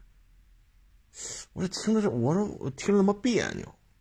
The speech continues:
我只能说我的进畅是没问题，他什么车不告诉我，啊。然后你看昨天，这是，这是今天接，接的一电话，你看昨天开的这车，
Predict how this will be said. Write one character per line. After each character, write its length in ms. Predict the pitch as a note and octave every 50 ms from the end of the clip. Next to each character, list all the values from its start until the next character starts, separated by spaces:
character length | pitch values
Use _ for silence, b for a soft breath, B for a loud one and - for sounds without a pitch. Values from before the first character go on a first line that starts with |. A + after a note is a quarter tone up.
| _ _ _ _ _
我 220 | - - C#3+ F#3
只 80 | F3 C#3
能 120 | D3+ E3
说 100 | D#3+ G3
我 280 | F#3+ D3 G#2+ E2+ D2 D2+
的 140 | E2 A2 C3
进 220 | C3+ - E3+ C3+ A#2+
畅 220 | D3+ F3 B2+ G2
是 60 | F2+
没 160 | D#2+ C#2+ C#2
问 180 | D#2 E2 D2+ C#2
题， 100 | C#2 -
他 300 | - - - F3 F#3 F3+
什 140 | C#3+ A#2 C3+
么 80 | D3+ D3
车 100 | D3+ D#3+
不 120 | D3 D3+
告 160 | D#3 E3 C3+
诉 200 | E2+ D#2 - - - _ _ _ _ _ _ _ _ _ _ _ _ _ _ _ _ _ _ _ _ _ _ _ _ _ _ _ _ _ _ _ _ _ _ _ - - _ _ - -
我， 60 | -
啊。 80 | - - _ _ b b b b b b b b b b b b b b
然 180 | - G2+ A#2+
后 160 | C#3 D#3 D3+ C#3+
你 80 | C3+
看 100 | C#3 C3+
昨 220 | A#2 - A#2 C3+ C#3+
天， 320 | D3 D3 C#3 - - - - _ _ _ _ _ _ _ _ _ _
这 140 | _ - A2
是， 160 | G#2 - - -
这 120 | - A2+
是 100 | G#2 G2
今 180 | F#2+ B2 A#2 A2
天 180 | G#2 G2 F#2+
接， 300 | F#2 - G2+ F2+ F2+ F2+
接 160 | E2 - G2
的 100 | F2 E2+
一 60 | E2+ E2+
电 240 | F2 E2 D2+ D#2+
话， 240 | D#2+ D#2+ - - - -
你 120 | - E2+
看 140 | G2+ A2+ A2
昨 200 | - - G2 A2+ A#2
天 220 | A#2+ A#2+ A2+ - - - _ _ _ _ _ _ _ _ _
开 200 | - - G#2+ G2
的 80 | G2+ G2
这 100 | F#2 F2
车， 260 | F2 G2 G2 F#2+